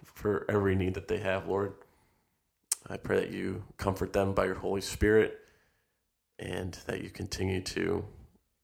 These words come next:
change people's lives and change people's hearts, Lord, that you would bring life through this suffering and that you would bring hope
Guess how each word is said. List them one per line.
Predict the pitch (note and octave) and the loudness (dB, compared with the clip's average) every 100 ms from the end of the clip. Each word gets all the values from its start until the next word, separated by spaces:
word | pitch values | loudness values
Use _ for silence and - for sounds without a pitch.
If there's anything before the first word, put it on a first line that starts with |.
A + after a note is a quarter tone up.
| _ - - | _ -20 -6
change | - F#2 - | 0 2 2
people's | F#2+ F2 F2 | 0 -2 0
lives | G#2+ F#2 F#2+ | 0 0 0
and | F#2 | -2
change | - G2 - | 0 0 0
people's | F#2 F#2+ - | -2 -2 0
hearts, | G2 G2 - F#2 | 2 2 0 0
Lord, | F2 F2+ - | 2 2 0
that | - | -4
you | G#2 | -2
would | F#2+ F2 | -2 0
bring | G2+ F#2 F#2 - - _ _ _ _ _ - | 0 0 -4 -12 -20 _ _ _ _ _ -6
life | F#2+ G2 F#2+ - - - | 4 4 4 0 -10 -6
through | F#2+ G2 | 0 2
this | F#2+ - - - | 2 0 -4 -6
suffering | - - F#2 - G2+ G2+ A2 - - _ _ | 0 2 2 2 2 0 -4 -14 -20 _ _
and | G2 | -6
that | - | -2
you | |
would | E2+ E2+ | -2 0
bring | F2+ D2 | 0 0
hope | - F#2+ - | 2 2 2